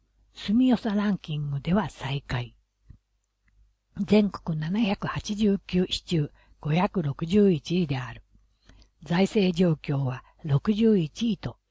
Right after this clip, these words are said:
上位であるのに、住みやすさを感じられない原因は何か。企画政策部長。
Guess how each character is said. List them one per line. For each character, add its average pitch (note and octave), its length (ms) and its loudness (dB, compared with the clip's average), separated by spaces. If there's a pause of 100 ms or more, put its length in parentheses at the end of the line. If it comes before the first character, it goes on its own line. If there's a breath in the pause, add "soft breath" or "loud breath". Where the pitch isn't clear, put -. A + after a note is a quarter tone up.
(100)
上 A#3+ 240 6
位 F3 80 4
で E3 140 0
あ F#3+ 80 0
る F3 140 -2
の B2+ 120 -4
に、 A#2+ 160 -14 (220)
住 G#3+ 220 -2
み C4+ 140 2
や C4 140 0
す - 80 -10
さ D3 180 -2
を C3 80 -8
感 E3 260 -2
じ G#3 140 0
ら G3+ 100 0
れ F#3+ 140 -2
な G#3 140 -8
い F3+ 180 -12
原 E3+ 140 -2
因 E3+ 300 0
は C3+ 140 -4
何 D3 300 -4
か。 - 200 -12 (2000 soft breath)
企 - 140 -14
画 C4 240 -4
政 A3+ 340 0
策 G#3 280 -4
部 D#3+ 120 -2
長。 C3+ 320 -8